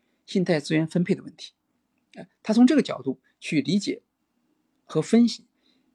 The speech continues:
美国政府的行为和政策。啊，这个当然从学术上来讲，它是应该说是比较尖锐的一种做法啊，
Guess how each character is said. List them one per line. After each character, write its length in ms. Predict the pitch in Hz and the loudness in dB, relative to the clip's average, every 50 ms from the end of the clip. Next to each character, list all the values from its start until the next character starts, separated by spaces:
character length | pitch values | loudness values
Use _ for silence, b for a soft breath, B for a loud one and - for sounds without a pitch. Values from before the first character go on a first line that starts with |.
| _ _ | _ _
美 180 | - 131 127 | -4 -2 0
国 120 | 113 131 139 | 0 0 0
政 180 | 135 175 151 | 0 0 -2
府 120 | 135 - 113 | -4 -4 -8
的 60 | 113 | -10
行 260 | - - - 135 147 | -8 -4 -2 -2 -2
为 200 | 123 120 131 - _ _ _ _ _ _ _ _ _ _ _ | -2 -4 -8 -12 _ _ _ _ _ _ _ _ _ _ _
和 520 | _ - - - 65 65 65 - - - - _ - | _ -14 -10 -8 -6 -4 -4 -6 -6 -8 -14 _ 0
政 160 | - 196 143 | 0 0 0
策。 200 | - - - - _ _ _ _ _ _ _ _ _ _ _ _ _ | 0 -4 -12 -20 _ _ _ _ _ _ _ _ _ _ _ _ _
啊， 120 | - 156 | -10 -2
这 120 | - 269 269 | 2 2 4
个 60 | 247 | 6
当 120 | 233 247 | 6 6
然 80 | 254 254 | 6 4
从 100 | 233 240 | 2 0
学 180 | - - 180 | 2 2 2
术 120 | 220 277 254 | 2 2 2
上 80 | 208 175 | 0 0
来 80 | 156 | 0
讲， 160 | 139 135 - - | -2 -6 -8 -10
它 100 | - - | -12 -12
是 500 | - - 143 139 131 131 135 135 - _ _ _ _ _ _ _ _ _ _ _ _ _ _ _ _ _ | -12 -8 -8 -8 -8 -8 -10 -12 -16 _ _ _ _ _ _ _ _ _ _ _ _ _ _ _ _ _
应 120 | - 143 135 | -10 -6 -4
该 100 | 147 139 | -4 -4
说 160 | 135 139 135 | -4 -6 -8
是 140 | 127 - 131 | -10 -10 -10
比 160 | - - 151 | -10 -4 -2
较 140 | - 135 123 | -2 -2 -2
尖 240 | - - 131 180 208 | 0 2 4 4 4
锐 100 | 214 190 | 4 2
的 60 | - | 0
一 40 | - | -4
种 160 | - - - | -10 -14 -8
做 200 | - - 143 - | -4 -2 -2 -2
法 120 | - - | -4 -8
啊， 180 | - - - | -18 -18 -18